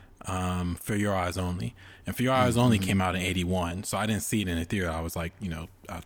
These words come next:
Speaker 1: five, I was, like, six or seven years old, so I didn't see it in the
Speaker 2: Mm-hmm.
Speaker 1: theater.
Speaker 2: Mm-hmm.
Speaker 1: Um, but I remember s-, a couple years later, we got H B O, and I remember it being on H B O, like, a lot. Like, it would just, you
Speaker 2: Yeah.
Speaker 1: know, you, it would just constantly be on H B O.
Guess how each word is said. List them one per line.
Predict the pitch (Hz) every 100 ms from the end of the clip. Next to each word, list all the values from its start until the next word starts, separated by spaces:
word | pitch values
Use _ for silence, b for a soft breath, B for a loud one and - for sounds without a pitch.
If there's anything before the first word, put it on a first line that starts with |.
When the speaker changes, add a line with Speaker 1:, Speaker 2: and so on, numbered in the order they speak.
| -
Speaker 1:
five, | - 87 82 - -
I | 98
was, | 92
like, | 87
six | - 101 -
or |
seven | - 85
years | 82 82
old, | 85 82 -
so | 101
I |
didn't | 101 -
see | 113
it | 101
in | 85
the | 82
Speaker 2:
Mm-hmm. | 95
Speaker 1:
theater. | 92 90 95 B B B B B -
Speaker 2:
Mm-hmm. |
Speaker 1:
Um, | 92 90 90 90 90 90 - - - -
but | 104 107
I | 104
remember | 101 104 123 123 104
s-, | 95 - -
a | -
couple | - 156 165
years | 151 131 113
later, | 107 113 98 90 90 B B B B
we | 101 107
got | 107 98
H | 98 - -
B | 90
O, | 87 95 113 110
and | 101
I |
remember | 104 113 117
it | 101 80
being | 101 107 107
on | 98
H | 92 90 -
B | - 90
O, | 85 82
like, | 82 82
a | 80
lot. | 80 80 85 - - - -
Like, | 87 82
it | 87
would | 85
just, | 90 80
you | 90
Speaker 2:
Yeah. |
Speaker 1:
know, | 82
you, | 80 87
it | 90
would | 87
just | 85
constantly | - 104 - 92
be | 90
on | 85
H | 85 -
B | - 87
O. | 98